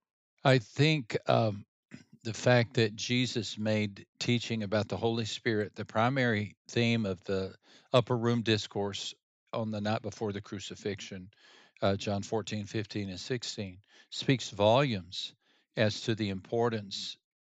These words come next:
of the Holy Spirit. That's where Jesus, uh, made statements that may set, may or may be familiar to many of us, like, uh, "Unless I go away, he cannot come." He will guide you into all truth. Uh, he will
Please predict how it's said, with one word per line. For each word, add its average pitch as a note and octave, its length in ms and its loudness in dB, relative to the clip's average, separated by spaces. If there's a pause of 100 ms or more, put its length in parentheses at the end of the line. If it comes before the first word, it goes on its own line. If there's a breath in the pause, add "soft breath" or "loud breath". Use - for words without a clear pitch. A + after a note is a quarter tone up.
of G#2 160 0
the G2 100 -4
Holy F#2+ 340 -2
Spirit. F2+ 500 -12 (640 soft breath)
That's A2+ 320 4
where A2+ 160 4
Jesus, G#2 720 -4 (100)
uh, F#2+ 320 -4
made G2+ 240 -2
statements G#2+ 560 0
that A2 160 -2 (340 loud breath)
may B2+ 120 8
set, B2 260 4
may A#2 180 6
or A#2+ 80 4
may A#2 200 4
be G#2+ 140 2
familiar G#2+ 580 -2
to - 180 -8
many G#2 300 -4
of G#2 120 -2
us, - 300 -10
like, G2 320 -4
uh, F#2+ 120 -8 (320 loud breath)
"Unless A2 280 4
I G#2+ 80 6
go G#2+ 220 4
away, G#2 340 4
he G#2+ 160 -2
cannot G2 440 -6
come." F#2+ 360 -8 (420 loud breath)
He A2+ 140 0
will A2 160 0
guide A2 400 4
you A2 220 -2
into G2+ 340 -8
all G2 300 -4
truth. G2+ 540 -12 (300 loud breath)
Uh, G2+ 80 2
he A2+ 200 2
will G2+ 260 0